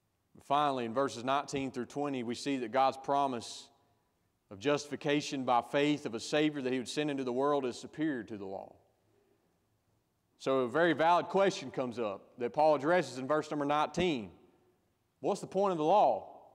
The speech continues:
Why was it given if it was never meant to justify us? Why was it given if we cannot be perfect through it? What's the point? Paul says it was added because of transgressions.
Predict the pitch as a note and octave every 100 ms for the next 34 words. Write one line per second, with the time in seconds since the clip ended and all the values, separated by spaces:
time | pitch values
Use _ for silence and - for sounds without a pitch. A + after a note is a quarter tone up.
0 | _ _ _ _ _ _ _ _ _ _
1 | _ _ _ A#2+ D3 G#3 G3 D#3+ C3+ F3+
2 | A3+ E3+ C3+ E3+ C#3 E3 G3 E3 F#3 F#3
3 | C#3+ D3 G3+ - D3 D3 C3 A#2+ D3+ G#3+
4 | G#3+ F3+ C3+ F#3+ A3+ F#3+ D3+ E3+ E3+ F#3+
5 | G3 E3+ E3+ - G3+ G#3 E3+ D#3 - -
6 | F#3 F3 G#2+ - - _ _ _ _ _
7 | _ C#3+ F3 - - E3 B2 E2+ - -
8 | _ _ _ _ _ _ _ _ _ _
9 | _ _ _ _ C#3 C#3 D3 B2+ C#3 A#2
10 | A#2+ D3+ D#3+ C3+ - C#3+ C#3 C3+ A#2+ A2
11 | - _ - C3 B2+ A#2 F#2+ A2 F#2+ -
12 | -